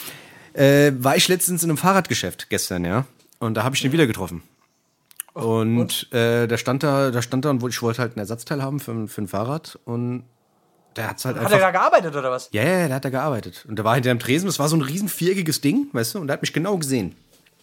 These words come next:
Speaker 1: Und ich hab den jahrelang nicht gesehen, aber ich bin mir sicher, er hat mich erkannt, weil er hat mich halt einfach ignoriert. Ich hab gesagt, „Hallo.“
Speaker 2: <laughs>
Speaker 1: Und ich denk so, „Ey, das ist ja wahnsinnig, Alter, der zieht's einfach immer noch durch.“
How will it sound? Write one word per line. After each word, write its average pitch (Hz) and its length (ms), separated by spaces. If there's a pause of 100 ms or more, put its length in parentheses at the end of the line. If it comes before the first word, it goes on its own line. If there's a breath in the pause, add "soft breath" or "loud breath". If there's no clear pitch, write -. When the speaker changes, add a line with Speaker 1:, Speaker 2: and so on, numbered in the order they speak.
(180)
Speaker 1:
Und 160 80
ich 147 80
hab 180 80
den 190 80
jahrelang 190 320
nicht 160 100
gesehen, 123 240
aber 113 140
ich 135 140
bin 151 100
mir 139 100
sicher, 127 280
er - 40
hat 120 80
mich 120 100
erkannt, - 380
weil 127 240 (220 loud breath)
er 104 100
hat 107 140
mich - 120
halt 113 120
einfach 107 220
ignoriert. 127 440 (640 soft breath)
Ich 123 80
hab 127 40
gesagt, 131 160
„Hallo.“ 160 240
Speaker 2:
<laughs> - 1120
Speaker 1:
Und 101 80
ich - 80
denk 90 140
so, - 120
„Ey, 85 280 (160)
das - 200
ist - 140
ja 82 120
wahnsinnig, 87 400
Alter, 78 140
der 80 100
zieht's - 220
einfach 98 320
immer 139 160
noch 120 160
durch.“ 117 320